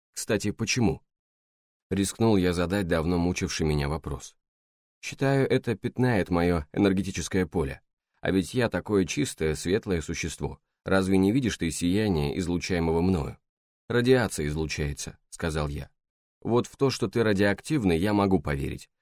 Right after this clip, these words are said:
Нормальным людям лучше держаться от тебя подальше". Кажется, Ниязи обиделся. "Так что там с этой журналисткой?" Нужно было загладить неловкость.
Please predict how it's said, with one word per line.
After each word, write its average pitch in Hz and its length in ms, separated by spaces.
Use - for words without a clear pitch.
Нормальным 117 540
людям 107 320
лучше 113 260
держаться 98 520
от 76 80
тебя 92 240
подальше". 82 500
Кажется, 98 380
Ниязи 90 460
обиделся. - 580
"Так 107 160
что 151 240
там 87 180
с - 100
этой 85 200
журналисткой?" 90 720
Нужно 82 240
было 82 220
загладить 82 500
неловкость. 82 500